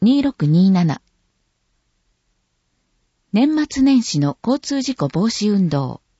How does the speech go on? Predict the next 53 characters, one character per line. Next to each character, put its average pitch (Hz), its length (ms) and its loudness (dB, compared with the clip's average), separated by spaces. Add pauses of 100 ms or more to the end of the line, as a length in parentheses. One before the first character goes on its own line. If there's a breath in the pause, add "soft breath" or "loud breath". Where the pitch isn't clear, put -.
(840)
ス - 220 -2
ロ 277 200 2
ー - 40 -2
ガ 156 140 -2
ン、 143 120 -10 (840)
年 277 220 2 (140)
末 262 100 -4
年 254 220 4
始 - 340 -8
マ 180 160 2
ナ 277 300 2
ー - 40 2
ア - 20 0
ッ - 40 -6 (120)
プ 160 100 -2
で 139 220 -6
事 170 100 -4
故 240 160 -2
防 214 220 0
止。 - 260 -10 (1200)
運 294 200 2
動 294 180 0
期 - 180 -16
間、 151 280 -2 (500)
平 285 180 0
成 277 220 0
二 262 160 2
十 151 180 -4
五 147 160 -2
年 151 240 -2 (120)
十 214 180 2
二 285 120 0
月 262 260 -2
十 208 200 -2
日 - 300 -4
火 214 100 -2
曜 240 220 2
日 180 100 -2
か 147 140 -4
ら 143 180 -4 (340)
平 254 180 0
成 262 220 2
二 262 140 4
十 185 200 0
六 180 260 -4
年 165 320 -2
一 262 220 -4
月 277 260 -6
十 220 180 -2
日 185 320 -6
金 254 240 2
曜 240 220 2
日。 135 200 -12